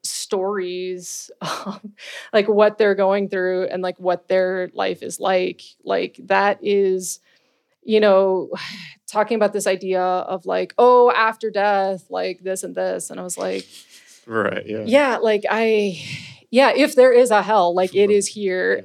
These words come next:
Speaker 1: And, like, that is,
Speaker 2: Or, uh,
Speaker 1: like, the
Speaker 2: you know,
Speaker 1: work of, yeah.
Speaker 2: it's, people are experiencing it.
Speaker 1: Yeah,
Speaker 2: Whatever happens
Speaker 1: absolutely.
Speaker 2: after death, we don't know.
Speaker 1: Yeah.
Speaker 2: There's no way to prove it, but we do know,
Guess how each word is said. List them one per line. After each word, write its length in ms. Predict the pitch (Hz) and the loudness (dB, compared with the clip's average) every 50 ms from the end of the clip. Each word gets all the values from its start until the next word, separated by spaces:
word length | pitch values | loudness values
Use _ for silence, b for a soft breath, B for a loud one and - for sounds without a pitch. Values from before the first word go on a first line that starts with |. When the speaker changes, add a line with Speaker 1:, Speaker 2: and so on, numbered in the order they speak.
| 208 208 | 0 0
Speaker 1:
And, 100 | 202 190 | 2 2
like, 220 | 190 196 202 190 | 2 2 0 0
that 300 | - 196 185 185 180 - | 2 4 4 4 4 2
is, 500 | 196 151 147 - - - - - - - 127 | 0 -2 0 -2 -2 -2 -2 -4 -4 -2 0
Speaker 2:
Or, 180 | 127 131 - | 0 2 2
uh, 60 | - | 4
Speaker 1:
like, 140 | 143 151 - | 2 2 2
the 160 | - 190 190 | 2 2 2
Speaker 2:
you 80 | 185 - | 2 2
know, 80 | 208 214 | 2 0
Speaker 1:
work 220 | 208 214 214 - | -2 -2 -4 -2
of, 260 | 196 190 190 190 185 - | -2 -2 -2 -4 -8 -10
yeah. 320 | 190 202 202 202 - - 185 - _ _ | -6 -4 -4 -2 -4 -6 -10 -14 _ _
Speaker 2:
it's, 260 | - 110 - - - _ _ _ _ _ | -12 -12 -10 -12 -14 _ _ _ _ _
people 260 | - 156 160 147 131 | 0 0 2 4 4
are 80 | 120 110 | 4 4
experiencing 640 | 104 - - - 139 143 143 131 113 - - - - | 2 0 -2 -2 -2 -2 -2 -4 -8 -8 -10 -10 -12
it. 160 | - - - _ - | -18 -20 -18 _ 4
Speaker 1:
Yeah, 260 | 214 247 294 320 - | 4 4 4 4 2
Speaker 2:
Whatever 300 | - 226 262 - - - | 2 4 4 4 4 4
happens 140 | 277 247 247 262 254 - | 4 4 4 4 2 2
Speaker 1:
absolutely. 80 | 180 180 135 | 2 4 2
Speaker 2:
after 240 | 135 131 - 135 120 | 2 2 -2 -4 -4
death, 320 | 107 120 123 127 127 127 - | 0 0 0 0 0 -2 -4
we 120 | 117 113 | -6 -4
don't 180 | 110 110 107 107 | -4 -4 -4 -4
know. 320 | 110 113 117 120 120 120 _ - | -4 -4 -4 -4 -6 -10 _ -4
Speaker 1:
Yeah. 220 | 202 196 185 180 175 - _ _ - | -2 -2 -2 -2 -6 -12 _ _ -20
Speaker 2:
There's 100 | 107 101 | -14 -10
no 120 | 104 113 | -6 -4
way 100 | 110 107 | -2 -2
to 80 | 107 104 | -4 -4
prove 320 | - - - 117 113 110 | -6 -4 -2 -2 0 0
it, 180 | 110 110 110 - | 0 -2 -2 -4
but 120 | - 107 104 | -6 -6 -6
we 160 | 104 101 101 | -6 -6 -10
do 260 | 98 - 143 165 160 | -4 0 2 2 2
know, 440 | 143 117 110 104 101 101 98 98 | 2 -2 -4 -6 -8 -10 -12 -16